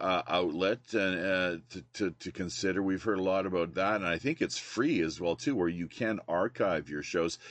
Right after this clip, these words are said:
You mentioned BitChute. We're over there as well. We like it a lot, actually, more, way more than YouTube.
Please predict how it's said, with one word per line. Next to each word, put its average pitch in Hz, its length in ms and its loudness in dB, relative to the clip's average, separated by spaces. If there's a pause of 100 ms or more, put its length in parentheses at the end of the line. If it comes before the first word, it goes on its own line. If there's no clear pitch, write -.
You 92 100 0
mentioned 117 440 0
BitChute. 139 560 0 (300)
We're 117 240 2
over 117 200 2
there 101 340 2
as 85 280 -2
well. 104 360 2
We 120 160 2
like 120 380 2
it 80 100 0
a 69 80 0
lot, 76 480 0
actually, 78 380 -2
more, 98 360 2
way 110 400 0
more 95 240 2
than 82 300 -4 (240)
YouTube. 92 440 0